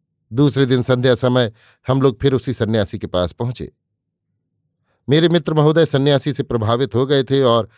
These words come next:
उनकी ये धारणा हो गई थी कि वो बना हुआ तथा ढोंगी सन्यासी नहीं है, यद्यपि मुझे अब भी संदेह था।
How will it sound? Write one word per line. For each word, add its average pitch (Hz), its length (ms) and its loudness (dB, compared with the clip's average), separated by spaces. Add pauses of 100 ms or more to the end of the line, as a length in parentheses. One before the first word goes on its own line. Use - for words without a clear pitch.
(260)
उनकी 139 360 -2
ये 135 60 2
धारणा 110 380 0
हो 113 200 0
गई 143 160 2
थी 139 240 -4
कि 131 140 -6
वो 120 160 -2
बना 120 260 0
हुआ 117 240 0
तथा 123 280 0
ढोंगी 117 320 -2
सन्यासी 98 500 -4
नहीं 135 300 -6
है, - 120 -20 (640)
यद्यपि 160 440 2
मुझे 143 440 2 (380)
अब 123 80 0
भी 123 160 0
संदेह 113 420 -2
था। - 280 -18